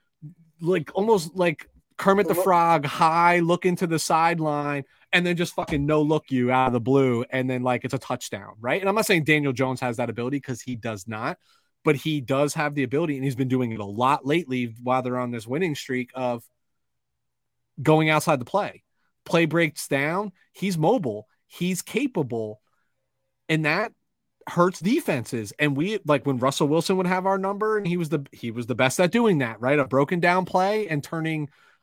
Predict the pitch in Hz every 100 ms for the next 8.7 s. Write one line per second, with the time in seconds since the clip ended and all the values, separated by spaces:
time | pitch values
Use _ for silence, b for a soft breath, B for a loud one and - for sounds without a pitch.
0 | - 131 - 165 170 175 151 143 156 156
1 | 139 139 135 _ _ _ - 147 139 -
2 | 120 117 170 160 - 175 127 107 135 120
3 | 139 - 139 139 - 139 117 113 101 92
4 | - 147 135 - 131 117 107 - 127 -
5 | 151 143 139 123 135 - - 135 135 135
6 | 123 104 117 131 117 104 - 123 156 214
7 | 254 185 120 98 117 127 - 113 139 -
8 | - 139 139 165 190 220 -